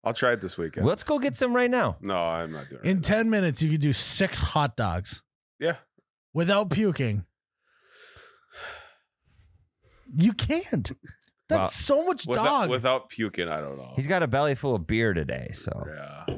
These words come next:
Speaker 3: Oh, excuses. Here we
Speaker 1: Excuse.
Speaker 3: go.
Speaker 1: <laughs> Do it right now.
Speaker 3: Here we go.
Speaker 1: <laughs>
Speaker 3: Do it.
Speaker 1: I'll do it this weekend.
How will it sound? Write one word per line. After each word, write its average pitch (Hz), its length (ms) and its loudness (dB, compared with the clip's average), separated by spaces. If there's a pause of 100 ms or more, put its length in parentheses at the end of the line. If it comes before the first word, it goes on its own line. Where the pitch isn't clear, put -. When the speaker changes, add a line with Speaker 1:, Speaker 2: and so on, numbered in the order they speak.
Speaker 3:
Oh, 98 380 -2
excuses. 98 1040 -2 (260)
Here 110 160 2
we 135 140 2
Speaker 1:
Excuse. 131 60 -2
Speaker 3:
go. 151 440 2 (100)
Speaker 1:
<laughs> - 100 -16
Do 104 100 0
it 107 40 2
right 127 240 2
now. 147 320 0
Speaker 3:
Here 127 200 0
we 170 160 2
go. 190 480 2 (180)
Speaker 1:
<laughs> - 160 -20
Speaker 3:
Do 220 180 2
it. 196 240 -2 (1000)
Speaker 1:
I'll 101 60 -4
do 131 100 0
it 113 80 -2
this 95 140 -4
weekend. 78 480 -8